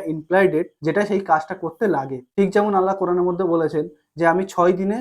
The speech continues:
আসমান ও জমিন সৃষ্টি করেছি।" আল্লাহ যখনই বলেছে যে, "আসমান ও জমিন সৃষ্টি হয়ে যাও", তখনই হয়ে গেছে। এবারে এটা এক্সিকিউট হতে ওই ছ দিন সময় লেগেছে, তার কারণ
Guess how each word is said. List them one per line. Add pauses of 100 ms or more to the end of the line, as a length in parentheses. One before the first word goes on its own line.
(260)
আসমান
ও
জমিন
সৃষ্টি
করেছি।" (500)
আল্লাহ
যখনই
বলেছে
যে,
"আসমান
ও
জমিন
সৃষ্টি
হয়ে
যাও",
তখনই
হয়ে
গেছে। (360)
এবারে (320)
এটা
এক্সিকিউট
হতে (140)
ওই
ছ (100)
দিন
সময়
লেগেছে,
তার
কারণ